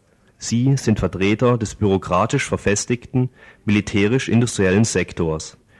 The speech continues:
und des Partei- und Staatsapparats. Sie setzten auf einen leicht modernisierten,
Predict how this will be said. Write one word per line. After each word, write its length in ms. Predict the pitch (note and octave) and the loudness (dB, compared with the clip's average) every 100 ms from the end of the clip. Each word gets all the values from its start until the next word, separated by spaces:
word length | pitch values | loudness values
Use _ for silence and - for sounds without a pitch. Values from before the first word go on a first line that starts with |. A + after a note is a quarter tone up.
| - | -4
und 100 | G2 | -2
des 80 | F#2+ | 0
Partei- 520 | - F2+ G2 F#2+ A2 - | -2 -2 0 0 0 -2
und 160 | A2+ | -4
Staatsapparats. 1040 | - F2 D#2+ - E2 E2+ D#2 D2 - - - _ _ _ _ _ _ _ _ | 0 -2 -2 -6 -6 -6 -6 -8 -10 -18 -20 _ _ _ _ _ _ _ _
Sie 140 | - A2 | -4 0
setzten 420 | A2+ A#2+ - C#3 | 2 0 -2 2
auf 180 | A#2+ - | 0 0
einen 240 | G2+ G2 | 0 2
leicht 380 | F#2 F#2 B2+ - | 2 0 -2 0
modernisierten, 960 | G#2 G2 F#2+ F2 A2+ C3 D3+ D#3 D#3 | 2 4 2 -2 -2 0 0 0 0